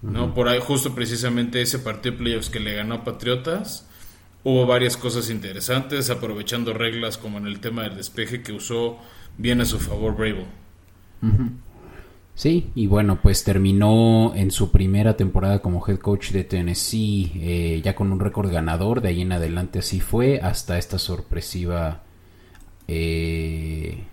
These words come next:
Speaker 2: temporada para muchos, que con once victorias, pues se quedaron como primer, eh, sembrado de la división, eh,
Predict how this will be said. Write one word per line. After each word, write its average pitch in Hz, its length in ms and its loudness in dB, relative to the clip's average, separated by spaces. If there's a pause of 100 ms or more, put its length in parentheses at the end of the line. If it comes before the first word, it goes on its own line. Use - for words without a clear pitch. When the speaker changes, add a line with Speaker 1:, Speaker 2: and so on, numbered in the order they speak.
(760)
Speaker 2:
temporada 92 640 4
para 90 160 6
muchos, 104 420 0
que 82 220 2
con 87 240 0
once 95 320 0
victorias, 92 880 -6 (280)
pues 78 140 -4
se - 100 -2
quedaron 92 280 -2
como 87 320 -4
primer, 95 640 2 (200)
eh, 85 440 -4
sembrado 98 760 -2 (480)
de 80 300 -8
la 80 120 -6
división, 95 760 -2 (640)
eh, 82 400 -6